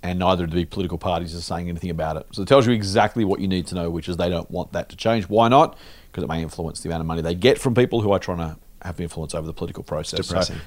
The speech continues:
Speaker 1: think
Speaker 2: Yeah.
Speaker 1: about that for a minute, and then, um, jump on some of those independents and, and give them your support if it's appropriate for your circumstances, because, uh, the little guys are standing up for things like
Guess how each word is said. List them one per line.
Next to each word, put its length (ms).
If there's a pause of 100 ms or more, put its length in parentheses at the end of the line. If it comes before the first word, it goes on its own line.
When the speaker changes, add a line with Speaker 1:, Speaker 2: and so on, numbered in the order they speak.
Speaker 1:
think 180
Speaker 2:
Yeah. 60
Speaker 1:
about 100
that 160
for 80
a 40
minute, 280
and 140
then, 220
um, 280 (420)
jump 240
on 220
some 140
of 60
those 100
independents 540
and, 240
and 160
give 100
them 60
your 80
support 320
if 160
it's 140
appropriate 400
for 120
your 200 (220)
circumstances, 720
because, 720 (360)
uh, 720 (100)
the 180
little 220
guys 160
are 60
standing 260
up 160
for 280 (120)
things 240
like 320